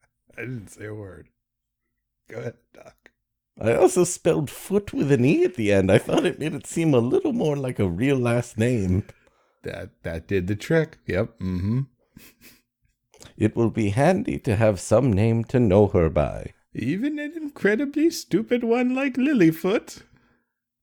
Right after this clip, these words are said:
Speaker 2: How about, "Hey, that invisible girl over there"? <laughs>
Speaker 1: Excuse me, she's the invisible woman now?
Speaker 2: Is she?
Speaker 1: Oh, yeah. Long time.
Speaker 2: Does she <laughs> deliver pizzas under that name?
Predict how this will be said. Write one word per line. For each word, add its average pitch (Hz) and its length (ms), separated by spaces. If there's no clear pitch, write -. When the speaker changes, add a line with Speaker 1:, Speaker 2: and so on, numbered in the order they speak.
Speaker 2:
How 143 160
about, 117 520
"Hey, 117 460
that 117 240
invisible 113 600
girl 117 320
over 85 280
there"? 80 640
<laughs> - 1600
Speaker 1:
Excuse 98 340
me, 82 120
she's 85 220
the 85 100
invisible 82 460
woman 104 380
now? 139 280
Speaker 2:
Is 90 160
she? 269 240
Speaker 1:
Oh, 98 160
yeah. 73 260
Long 76 200
time. - 240
Speaker 2:
Does 92 200
she - 180
<laughs> - 0
deliver 98 640
pizzas 131 760
under 139 220
that 131 240
name? 147 320